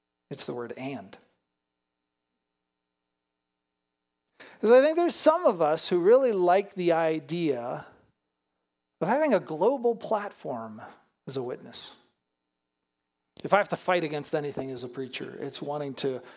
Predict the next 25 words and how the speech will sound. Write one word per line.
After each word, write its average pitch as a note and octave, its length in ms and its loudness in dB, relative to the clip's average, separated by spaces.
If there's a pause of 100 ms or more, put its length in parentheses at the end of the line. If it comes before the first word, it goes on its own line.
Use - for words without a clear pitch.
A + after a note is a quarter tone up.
(180)
preach A3 320 -2
the F#3+ 80 -2
message C#3 460 -4
that A2+ 100 -10
goes C3+ 260 -2
viral C3 600 -8
and D3 260 -6
makes F#3 320 -2
it F#3 80 -2
out D#3+ 240 -4
there D3 220 -2
on D3 160 -4
the D3 120 -6
internet. D3+ 320 -2
Everybody D4+ 380 0
goes, C#4 240 6
"Wow, D4+ 560 6 (200)
have C4+ 200 8
you F4+ 360 6
heard D#4 440 2
Darren's F4 600 2
message?" D#4 720 6 (200)
And D4 80 10
it C#4+ 80 4
gains E4 260 4